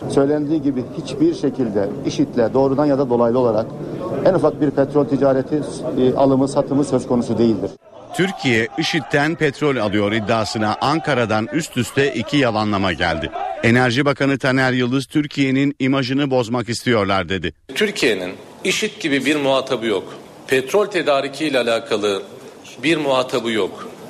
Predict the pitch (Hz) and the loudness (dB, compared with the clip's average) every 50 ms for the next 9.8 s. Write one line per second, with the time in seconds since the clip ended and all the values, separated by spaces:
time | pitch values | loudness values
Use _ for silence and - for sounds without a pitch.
0 | - - - - - 147 202 220 - 233 214 - - 151 143 - - 139 127 123 | -18 -18 -18 -12 -4 -2 -2 0 2 2 0 2 2 -2 -2 -2 -2 0 0 0
1 | 120 120 117 110 - - 110 101 107 104 101 101 98 90 95 92 90 85 87 78 | 0 0 0 0 0 0 -2 0 0 0 0 -2 -4 -2 -2 -4 -4 -4 -6 -8
2 | 80 76 - - - - - - - - 196 - - 233 220 - - 143 135 135 | -8 -8 -8 -10 -16 -16 -18 -14 -8 -4 -4 -2 -2 -2 -4 -2 0 0 2 2
3 | 139 170 165 147 160 165 160 - 151 151 151 160 156 151 156 170 170 180 180 185 | 0 -2 -4 -4 -4 -4 -4 0 2 4 4 2 2 0 -2 0 2 2 2 2
4 | 175 175 - 143 135 131 - - 131 127 131 135 135 131 131 131 131 151 180 202 | 2 2 0 0 0 0 -2 -2 0 4 4 4 4 4 2 0 0 0 0 -2
5 | - - - - - - - - - - - - - - - - - 190 160 156 | -4 -4 -8 -10 -12 -16 -20 -20 -20 -20 -20 -20 -20 -16 -8 -2 -2 -2 -2 0
6 | - 143 135 147 165 180 180 - 160 165 156 147 143 123 135 143 147 156 160 139 | 0 0 2 2 0 -2 -2 -2 0 0 2 2 2 2 0 0 0 0 -2 -4
7 | - - - - - - - - - - - - - - 127 127 120 123 143 151 | -8 -12 -18 -20 -20 -20 -20 -20 -20 -20 -20 -10 -2 0 0 0 0 0 -2 0
8 | 147 147 143 - 170 175 170 120 127 131 131 123 - 123 120 113 110 - - - | 0 0 0 0 0 0 0 0 0 -2 -2 -2 0 0 0 0 0 -4 -10 -20
9 | - - - 110 107 110 120 139 139 - - 175 165 - - - | -10 -2 0 2 2 2 2 0 -2 -2 -4 -4 -4 -4 -8 -10